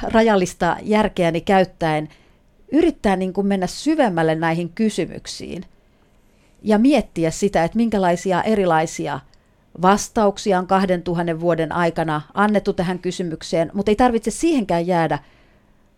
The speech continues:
vaan voi kysyä sitä, että no mitä minulle ja meille,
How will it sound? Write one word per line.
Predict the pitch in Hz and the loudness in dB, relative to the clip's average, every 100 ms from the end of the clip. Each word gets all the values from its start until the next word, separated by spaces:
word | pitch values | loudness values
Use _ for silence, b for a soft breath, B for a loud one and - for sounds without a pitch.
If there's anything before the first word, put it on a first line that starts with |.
| _ 220 | _ 2
vaan | 226 | 2
voi | 214 208 | 2 0
kysyä | 277 269 214 | 0 0 0
sitä, | 196 220 208 | 0 -2 -2
että | 190 214 | -2 0
no | |
mitä | 220 269 208 180 - | 0 0 -2 -4 -2
minulle | 220 277 233 175 160 | 2 4 4 2 0
ja | 160 | 0
meille, | 196 233 170 135 78 | 2 2 0 -4 -8